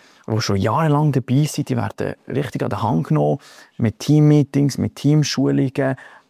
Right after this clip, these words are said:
teilweise auch begleitet an Terminen, werden die unterstützt, aufgenommen und Schritt für Schritt das Fachliche gelehrt. Und wie ich gesagt habe, im Rucksack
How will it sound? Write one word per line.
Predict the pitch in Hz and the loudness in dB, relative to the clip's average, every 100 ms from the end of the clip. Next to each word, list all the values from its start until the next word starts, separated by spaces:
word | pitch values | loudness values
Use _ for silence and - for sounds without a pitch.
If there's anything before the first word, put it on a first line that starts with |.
| _ | _
teilweise | - 110 120 120 117 | -6 -2 0 0 -2
auch | |
begleitet | 107 107 110 127 - 123 | -4 -6 -6 -6 -6 -6
an | 117 | -8
Terminen, | - 113 127 160 151 147 139 _ - - _ - | -6 0 2 4 4 2 -2 _ -20 -20 _ -10
werden | 113 104 110 | -8 -6 -4
die | 127 | 0
unterstützt, | 120 113 - - - - - - _ _ _ _ _ _ _ - | 0 0 0 0 -2 -14 -14 -20 _ _ _ _ _ _ _ -4
aufgenommen | 175 - - 160 165 - _ _ - - | -4 -2 2 4 4 -2 _ _ -20 -4
und | 127 - | -2 2
Schritt | 131 139 | 0 0
für | - | -4
Schritt | - 120 127 - - - | -2 0 0 -4 -20 -20
das | - | -18
Fachliche | - 107 - - 110 98 | -8 -4 -2 -2 -2 -2
gelehrt. | 101 95 85 - - - - _ _ _ _ | 0 2 0 -4 -10 -12 -12 _ _ _ _
Und | 120 98 - - - - | -6 -4 -6 -14 -18 -4
wie | 123 | 0
ich | 120 | 0
gesagt | - 139 147 | 0 -2 0
habe, | 151 - 139 139 - _ _ _ - | -2 -2 0 0 -4 _ _ _ -4
im | 117 | 0
Rucksack | 113 135 - 135 127 - - | 2 2 0 -2 -4 -8 -16